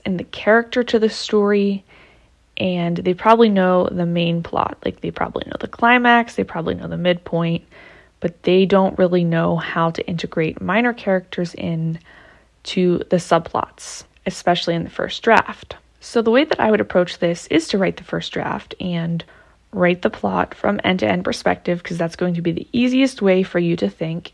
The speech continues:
and you want your writing process to feel the easiest and most comfortable to you.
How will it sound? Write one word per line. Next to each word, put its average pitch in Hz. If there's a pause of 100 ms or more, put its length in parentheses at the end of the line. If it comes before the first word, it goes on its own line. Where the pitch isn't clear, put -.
and 180
you 165
want 185 (760)
your 233
writing 196
process 175
to 190
feel 170
the 175
easiest 185
and 233
most 180
comfortable 180
to 262
you. 202